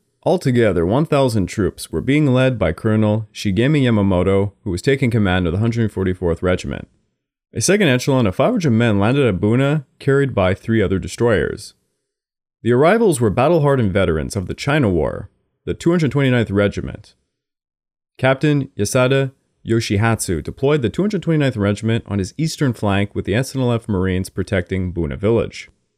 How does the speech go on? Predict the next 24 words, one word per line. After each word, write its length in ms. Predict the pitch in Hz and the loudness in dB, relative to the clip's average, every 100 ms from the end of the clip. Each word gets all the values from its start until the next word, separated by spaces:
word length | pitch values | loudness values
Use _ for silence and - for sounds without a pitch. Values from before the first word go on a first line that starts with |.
| _ _ - | _ _ -2
Yamamoto's 480 | 113 123 127 117 113 | 2 2 2 2 0
line 160 | 120 | 0
of 80 | 117 | 0
defense 420 | 101 - 127 143 | -2 -2 -2 -2
thus 240 | 101 104 - | -2 -2 0
ran 260 | 117 156 | 0 0
through 300 | 160 - 139 | 0 -2 -2
the 280 | 120 110 107 - | 0 0 -2 -4
Duropa 480 | 135 113 139 - | -2 0 0 0
plantation 760 | - 117 101 117 135 - 160 151 - | 0 -2 0 0 0 0 -2 -2 -4
to 100 | 117 | 0
the 140 | 110 | 2
airstrips 600 | 123 117 - 80 67 - | 2 0 -2 -6 -6 -8
and 100 | 98 | -6
across 380 | 90 131 156 - | -4 0 0 0
the 80 | 139 | -2
bridge 300 | 127 127 - | 0 0 -4
between 380 | - - 120 131 | -6 0 2 2
them, 280 | 139 147 123 | 0 -2 -4
with 160 | - 107 | -4 0
outposts 460 | 113 110 104 87 | 0 0 -2 -2
covering 460 | - 104 98 98 98 | -2 -2 0 -2 -2
its 200 | - - | -6 -8
approaches. 640 | - 95 90 - - - | -4 -4 -4 -8 -16 -18